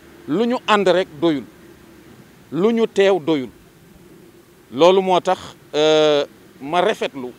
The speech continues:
vraiment sa taxawaay, sa dégg bi nga dégg véritablement préoccupation ak appelu autorité yi. Loolu au nom en tout cas du comité départemental, maa ngi la ciy gërëm,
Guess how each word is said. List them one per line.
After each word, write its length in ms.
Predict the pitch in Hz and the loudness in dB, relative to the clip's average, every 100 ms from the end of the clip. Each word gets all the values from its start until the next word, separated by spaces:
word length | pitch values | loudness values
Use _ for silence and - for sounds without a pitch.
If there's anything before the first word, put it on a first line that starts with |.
| - - - | -20 -20 -20
vraiment 380 | 110 151 175 175 | -8 -4 -2 -2
sa 140 | 165 160 | -4 -6
taxawaay, 520 | - 170 147 110 90 - - - - - - - - - | -6 -2 -2 -2 -8 -18 -20 -20 -20 -20 -20 -20 -20 -20
sa 220 | - - 185 | -20 -4 -4
dégg 320 | 139 202 165 | 0 -2 -2
bi 120 | 180 | -4
nga 120 | 220 | -2
dégg 380 | 202 214 156 175 - - - - - - - | 0 -2 -2 -8 -20 -20 -20 -20 -20 -20 -4
véritablement 600 | 160 175 170 156 151 156 | -2 2 2 2 0 -4
préoccupation 920 | - 220 208 180 151 156 - 156 160 | 2 2 2 -4 -2 -2 -2 -10 -8
ak 100 | 139 - | -10 -4
appelu 380 | - 208 - 175 175 | -2 0 0 -2 -4
autorité 420 | 143 135 110 107 | -6 -6 -10 -14
yi. 100 | 85 - - - - - - _ - - - | -18 -20 -20 -20 -20 -20 -20 _ -20 -20 -10
Loolu 340 | 131 165 180 185 | 2 4 4 0
au 160 | 160 156 | 2 0
nom 400 | 151 175 214 240 - | 2 -2 -2 -8 -10
en 120 | 151 | -10
tout 140 | 156 156 | -8 -6
cas 200 | 147 131 | -4 -4
du 160 | 120 | -6
comité 480 | 139 - 220 202 185 | -12 -4 -2 -2 -4
départemental, 800 | 156 143 139 120 120 113 104 92 - _ _ _ _ _ _ | -6 -6 -6 -8 -12 -12 -12 -16 -16 _ _ _ _ _ _
maa 200 | 98 127 147 | -6 -4 -2
ngi 80 | 143 | -4
la 80 | 143 | -6
ciy 220 | 139 127 | -8 -6
gërëm, 260 | 123 180 | 0 0